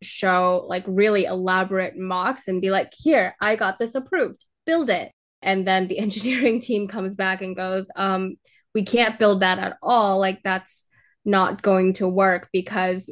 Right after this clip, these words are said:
we don't support, like, maybe some funky corner radius thing, um, that the designer has built, or, like, it's not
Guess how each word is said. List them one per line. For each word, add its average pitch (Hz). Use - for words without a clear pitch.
we 214
don't 202
support, 190
like, 185
maybe 196
some 185
funky 196
corner 196
radius 185
thing, -
um, 180
that 180
the 196
designer 185
has 185
built, 220
or, 180
like, 180
it's 180
not 185